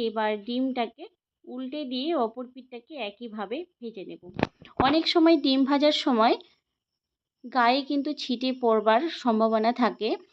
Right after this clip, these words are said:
সেই জন্য এইভাবে যদি ঢেকে দিয়ে ডিমটাকে ভাজা হয় তাহলে কিন্তু একদম গায়ে ছিটে পড়বে না। আর ঢাকা দিয়ে এইভাবে গ্যাসের আঁচটাকে কম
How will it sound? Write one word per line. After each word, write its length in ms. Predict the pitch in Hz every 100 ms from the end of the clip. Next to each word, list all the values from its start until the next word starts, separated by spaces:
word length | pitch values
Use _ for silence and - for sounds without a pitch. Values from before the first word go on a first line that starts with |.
| _ _
সেই 220 | - 285 277
জন্য 180 | 320 320 -
এইভাবে 420 | 262 262 285 302
যদি 220 | 285 277 277
ঢেকে 400 | 240 226 220 262 262
দিয়ে 300 | 254 247 220 - _ -
ডিমটাকে 560 | 208 240 240 262 254 262 254
ভাজা 340 | 196 208 240
হয় 240 | 247 247 277
তাহলে 360 | 269 214 226 233
কিন্তু 320 | 233 226 220 320 - _ -
একদম 340 | 214 208 208 285
গায়ে 280 | 247 202 220
ছিটে 300 | 220 233 254 294
পড়বে 360 | 247 214 190 214
না। 160 | 240 269 214
আর 180 | 196 190 202 - - _ _ _ _ _ _ -
ঢাকা 320 | 240 233 277
দিয়ে 240 | 285 302 262 349 - -
এইভাবে 400 | - 254 285 254 254
গ্যাসের 360 | 214 208 269 262
আঁচটাকে 500 | 269 269 - 269 277 277
কম 200 | 220